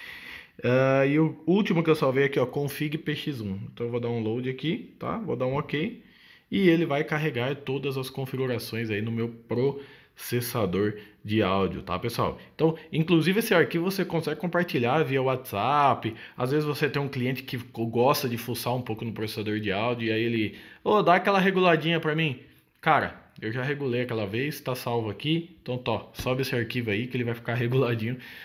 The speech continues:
do jeito que eu fiz daquela vez e você não vai perder aí todas as configurações, beleza? Então, é, é, ele demora um pouquinho, né, pessoal?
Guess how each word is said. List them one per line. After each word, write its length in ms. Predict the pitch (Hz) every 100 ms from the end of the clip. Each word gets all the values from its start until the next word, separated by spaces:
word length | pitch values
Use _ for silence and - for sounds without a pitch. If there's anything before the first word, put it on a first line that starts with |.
| -
do 120 | 127 123
jeito 340 | 123 127 123
que 320 | - 131 131 - -
eu 120 | 120
fiz 200 | 113 120
daquela 340 | 113 110 110 101
vez 240 | 95 135
e 60 | 131
você 280 | 123 123 123
não 140 | 120
vai 140 | 123
perder 440 | 123 104 101 110 120
aí 120 | 107
todas 540 | 120 - 120 127 120 117
as 220 | 113 -
configurações, 1120 | - 123 123 131 127 127 123 - 98 82 80
beleza? 580 | 87 95 143 156 160 170 - - -
Então, 260 | 156 170 170 -
é, 240 | 127 131 127 - -
é, 460 | - 131 127 120 104
ele 160 | 147
demora 320 | 147 135 135
um 40 | 135
pouquinho, 480 | 131 120 165 208 175
né, 140 | 160
pessoal? 500 | 165 - 117 85 -